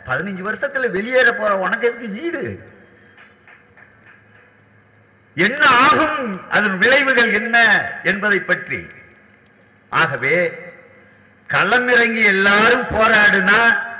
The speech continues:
நிலைச்சு வாழலாம். அப்படி இல்லைன்னு சொன்னா மண்ணை விட்டு வெளியேறுவதை தவிர நமக்கு வேறு வழியே இல்லை.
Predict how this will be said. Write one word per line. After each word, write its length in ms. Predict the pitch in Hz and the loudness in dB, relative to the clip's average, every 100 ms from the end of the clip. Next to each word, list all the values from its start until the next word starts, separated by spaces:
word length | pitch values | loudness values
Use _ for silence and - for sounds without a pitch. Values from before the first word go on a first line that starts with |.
| 113 | -6
நிலைச்சு 400 | 143 185 - 202 | -2 -2 -4 -8
வாழலாம். 640 | 165 151 160 156 151 139 - - - - _ _ _ _ _ _ _ _ _ _ _ _ _ - | -2 0 2 0 -2 -4 -8 -20 -20 -20 _ _ _ _ _ _ _ _ _ _ _ _ _ -10
அப்படி 320 | 113 - 147 151 | -10 -6 -6 -2
இல்லைன்னு 420 | 220 254 285 262 | 0 2 2 0
சொன்னா 680 | - 190 185 226 262 - - 104 | -2 -2 2 2 2 0 -6 -10
மண்ணை 480 | 117 196 247 254 | -2 -2 0 -2
விட்டு 300 | 208 220 - | -2 -4 -4
வெளியேறுவதை 800 | 185 180 214 226 214 196 180 170 | -2 0 0 2 2 2 -2 -2
தவிர 300 | - 160 190 | 0 0 0
நமக்கு 520 | 196 160 160 160 156 170 | 0 0 -2 -4 -4 -2
வேறு 280 | 147 139 | -2 -2
வழியே 480 | 123 151 190 202 202 | 0 0 2 2 0
இல்லை. 280 | 165 160 139 | -2 -4 -4